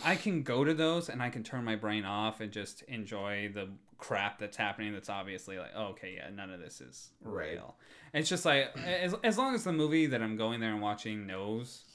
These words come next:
Speaker 1: what is going on and it's not taking itself seriously, I can get behind it. But it's like, well, for me
Speaker 2: But I disagree. I feel like they do take themselves seriously. I feel like that's the whole point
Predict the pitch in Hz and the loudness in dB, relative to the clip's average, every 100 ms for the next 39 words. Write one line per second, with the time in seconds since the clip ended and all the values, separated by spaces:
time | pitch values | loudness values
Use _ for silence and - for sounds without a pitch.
0 | - - 107 107 107 110 104 107 110 107 | -18 -8 -2 0 -2 -2 -2 0 0 -2
1 | 95 - 101 92 107 - 107 113 107 - | -6 -10 -8 -6 -4 -4 -4 -2 -4 -2
2 | 107 107 - 107 110 110 117 120 120 123 | -2 -2 -2 0 0 -2 -2 -2 -2 -2
3 | 107 107 104 104 110 98 101 107 120 123 | -4 -4 -6 -6 -6 -6 -4 -2 -2 -4
4 | - _ _ - - - - - - 143 | -10 _ _ -20 -20 -20 -20 -20 -4 2
5 | 143 135 151 143 139 143 151 147 139 - | 4 4 4 4 4 6 6 8 4 2
6 | 147 147 269 262 277 262 262 262 320 151 | 2 10 10 10 6 2 0 4 6 6
7 | 143 190 180 175 170 123 185 233 139 - | 6 6 6 6 4 4 0 2 -2 -4
8 | 104 98 - 101 78 - 95 71 76 85 | -6 -4 0 0 -2 -6 -4 -4 -6 -8
9 | - 80 71 90 107 117 117 110 113 - | -8 -6 -6 -6 -8 -2 -2 -2 -6 -6
10 | 110 110 98 - - 135 127 85 80 - | -6 -4 -6 -8 -6 -4 -4 -6 -10 -14